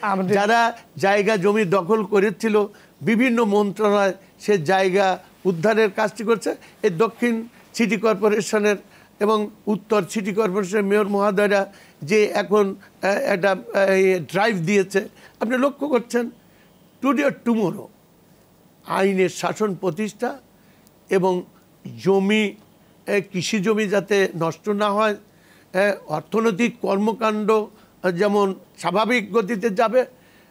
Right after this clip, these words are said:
Speaker 2: আমার কৃষি জমি যাতে নষ্ট না হয়, আবার আবাসনের জন্যে, এ, ব্যবস্থা করতে হবে, গৃহহীন না হয়ে পারে, সব
Speaker 1: আ-,
Speaker 2: বিষয়ে
Speaker 1: আমাদের
Speaker 2: পরিকল্পিত একটা পরিকল্পনা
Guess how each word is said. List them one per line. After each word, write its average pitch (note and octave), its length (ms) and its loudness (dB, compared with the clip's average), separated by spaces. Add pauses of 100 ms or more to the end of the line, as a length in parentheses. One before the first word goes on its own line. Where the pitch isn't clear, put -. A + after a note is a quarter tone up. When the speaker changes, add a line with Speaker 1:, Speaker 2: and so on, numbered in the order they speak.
Speaker 2:
আমার F3 180 -2 (100)
কৃষি F#3+ 500 -2 (460)
জমি F3+ 320 2
যাতে G#3 260 -2
নষ্ট F3+ 340 -2
না G3+ 180 0
হয়, F#3+ 180 0 (360)
আবার G#3 180 0
আবাসনের G#3 760 0
জন্যে, G#3 420 0 (380)
এ, G3+ 140 2
ব্যবস্থা E3+ 480 0
করতে G#3 320 -2
হবে, G#3 280 0 (600)
গৃহহীন A3 540 2
না G#3+ 140 0
হয়ে G#3 160 2
পারে, G3+ 340 0 (260)
সব C#4+ 300 -2
Speaker 1:
আ-, F#3 200 -4
Speaker 2:
বিষয়ে A#3 300 0
Speaker 1:
আমাদের A3+ 320 2 (180)
Speaker 2:
পরিকল্পিত A3+ 760 0
একটা A3+ 200 0
পরিকল্পনা G#3 880 2